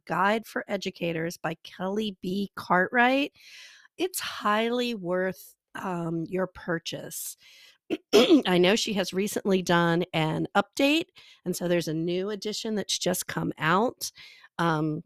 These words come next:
and we know that more and more and more and more and more of us are seeing kids with exec-, executive functioning issues. Um, and today what we're gonna talk about is planning.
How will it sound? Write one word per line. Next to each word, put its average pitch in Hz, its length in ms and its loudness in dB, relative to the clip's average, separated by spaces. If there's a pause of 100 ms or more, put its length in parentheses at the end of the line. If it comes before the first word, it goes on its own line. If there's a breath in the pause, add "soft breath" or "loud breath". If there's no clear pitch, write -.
(720)
and 185 160 4
we 233 200 4
know 180 680 4
that 165 800 2
more 190 300 2
and 208 160 2
more 180 240 4
and 175 100 2
more 170 220 2
and 175 120 2
more 165 260 2
and 165 100 2
more 165 260 2
of 165 120 -2
us 170 240 0
are 185 100 -4
seeing 226 480 -2
kids 170 320 -4
with 175 140 -8
exec-, - 440 -8 (180)
executive 185 580 -4
functioning 165 680 -10 (560 loud breath)
issues. 151 600 -4 (400 loud breath)
Um, 165 480 0 (180)
and 165 380 0
today 302 600 2
what 247 140 4
we're 208 100 0
gonna 196 200 2
talk - 320 0
about 175 440 0
is 170 340 -4
planning. 170 800 -6